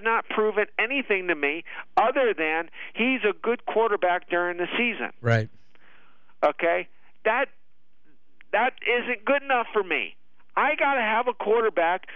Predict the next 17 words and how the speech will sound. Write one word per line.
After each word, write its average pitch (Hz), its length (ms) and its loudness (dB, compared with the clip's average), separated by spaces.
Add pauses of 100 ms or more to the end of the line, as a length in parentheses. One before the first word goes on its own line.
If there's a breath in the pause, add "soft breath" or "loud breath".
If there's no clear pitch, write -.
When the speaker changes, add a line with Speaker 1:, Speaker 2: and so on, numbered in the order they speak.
(140 loud breath)
Speaker 1:
who 226 140 4
can 202 240 0
kick 262 200 0 (100)
some 233 120 -2 (160)
serious 302 400 2 (260)
ass, 311 500 0 (1000 soft breath)
you 190 120 4
know, 226 180 2
in 233 180 0
the 254 80 4
postseason. 202 920 0
Speaker 2:
Like 160 200 6
Jamarcus 170 480 6
Russell. 185 360 4 (960)
Speaker 1:
Well, 359 520 2
<laughs> - 60 -4
uh, 170 760 6